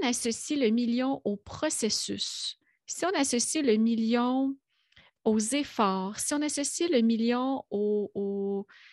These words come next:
à la communauté, à nos valeurs, euh,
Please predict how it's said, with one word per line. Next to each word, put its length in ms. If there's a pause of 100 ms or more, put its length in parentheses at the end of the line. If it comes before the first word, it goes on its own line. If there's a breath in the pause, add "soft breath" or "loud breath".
(280 loud breath)
à 80
la 120
communauté, 840
à 120
nos 180
valeurs, 640 (220)
euh, 200